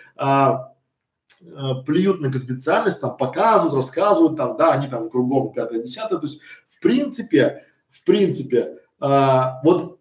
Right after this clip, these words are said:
сейчас мы с Катей говорим вдвоем, да, и, а, она не может подать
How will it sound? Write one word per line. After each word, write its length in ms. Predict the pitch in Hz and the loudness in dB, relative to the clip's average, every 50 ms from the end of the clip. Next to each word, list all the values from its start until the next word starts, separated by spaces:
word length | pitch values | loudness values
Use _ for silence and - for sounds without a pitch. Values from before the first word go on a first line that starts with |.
| _ _ _ | _ _ _
сейчас 600 | - - - 139 - - 190 175 151 - - - | -16 -14 -12 -8 2 4 4 4 4 2 0 -2
мы 140 | 143 175 185 | 2 2 2
с 100 | - - | 2 2
Катей 360 | - 190 185 156 - 165 160 | 0 2 2 2 2 0 0
говорим 460 | 151 156 165 185 202 254 277 294 254 | 2 2 4 4 4 2 2 -2 -4
вдвоем, 640 | 202 151 139 170 180 214 - 143 117 104 - - - | -6 -2 2 4 4 4 4 2 0 0 -4 -6 -6
да, 320 | - 185 254 302 294 - - - - - _ _ - | -2 -2 -2 -2 -4 -10 -14 -20 -20 -20 _ _ -6
и, 200 | 185 180 180 180 180 185 - - - - _ 170 | 0 4 6 6 6 6 0 -6 -10 -14 _ -8
а, 540 | 156 151 151 147 147 143 139 139 - - - _ _ _ _ _ _ _ - | -4 -2 0 2 2 2 0 -2 -8 -12 -16 _ _ _ _ _ _ _ 0
она 420 | 151 165 170 202 240 262 262 262 | 2 2 4 4 4 2 2 0
не 80 | 247 220 | -2 2
может 380 | 208 190 160 147 151 - - | 4 4 4 2 0 -6 -4
подать 560 | 175 175 160 151 139 123 - - - - - | -2 -2 2 2 2 2 2 0 -4 -10 -16